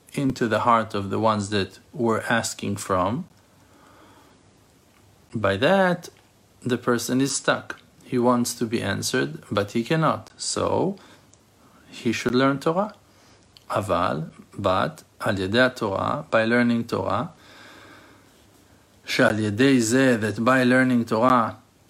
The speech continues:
נתחברין ונתקשרין הנון והחטא, the letter nun and the letter chet are being attached, and grace become, because the word grace is the word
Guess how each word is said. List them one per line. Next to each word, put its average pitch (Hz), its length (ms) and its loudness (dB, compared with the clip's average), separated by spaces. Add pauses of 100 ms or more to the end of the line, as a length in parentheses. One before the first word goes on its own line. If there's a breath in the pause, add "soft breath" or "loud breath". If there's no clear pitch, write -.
נתחברין 123 880 2
ונתקשרין 120 800 0
הנון 127 460 4
והחטא, 104 680 -2
the 117 80 0
letter 127 320 4
nun 120 560 2 (240)
and 107 140 -2
the 104 60 0
letter 117 320 0
chet 123 520 -2 (180)
are 110 280 0 (100)
being 113 300 0
attached, 107 800 -6 (140)
and 117 400 0 (300)
grace 117 600 0 (220)
become, 107 540 -2
because 110 320 -4
the 107 100 -2
word 117 320 0
grace 120 580 2
is 110 360 -6
the 104 220 -2 (580)
word 120 400 4